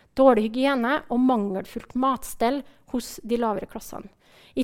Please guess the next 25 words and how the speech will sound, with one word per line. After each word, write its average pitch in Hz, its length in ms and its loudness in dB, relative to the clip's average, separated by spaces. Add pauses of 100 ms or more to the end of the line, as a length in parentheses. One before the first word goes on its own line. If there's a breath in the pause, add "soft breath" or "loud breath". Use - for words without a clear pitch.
Tyskland 311 640 0
fikk - 300 -4
tuberkulose 240 880 -4 (180)
kallenavnet 214 720 0
"Die 233 240 -2
Krankheit 254 720 -4
der 214 220 -6 (100)
Armen", 220 460 -2 (500 soft breath)
de 220 80 -8
fattiges - 480 -8
sykdom. - 320 -12 (400 soft breath)
Og 220 80 -6
her 254 160 2
hjemme 277 640 2
så 269 160 -10
kalte - 540 -2
da 233 160 2 (100)
daværende 202 560 0
statsminister 233 880 -4
i 247 80 -8
sin 240 160 -8
tid, 311 320 -4 (480)
Gerhardsen, 262 460 -4 (420 loud breath)
tuberkulose 269 720 0
for 240 160 -2